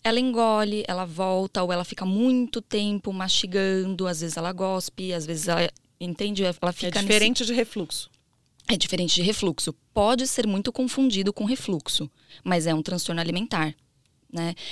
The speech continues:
Speaker 1: É, é muito comum que médicos gastros confundam, às vezes, é, é, alguns comportamentos do transtorno alimentar com sintomas de refluxo ou gastrite,
Speaker 2: Uhum.
Speaker 1: tá? Esse tipo de comportamento a gente também pode encontrar na anorexia ou na bulimia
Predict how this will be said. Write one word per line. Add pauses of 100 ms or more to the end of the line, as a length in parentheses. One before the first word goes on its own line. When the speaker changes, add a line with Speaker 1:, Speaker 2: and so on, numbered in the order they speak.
(120)
Speaker 1:
É,
é
muito
comum
que
médicos
gastros
confundam,
às
vezes,
é,
é,
alguns
comportamentos
do
transtorno
alimentar
com
sintomas (320)
de
refluxo
ou
gastrite,
Speaker 2:
Uhum.
Speaker 1:
tá? (380)
Esse
tipo
de
comportamento
a
gente
também
pode
encontrar
na
anorexia
ou
na
bulimia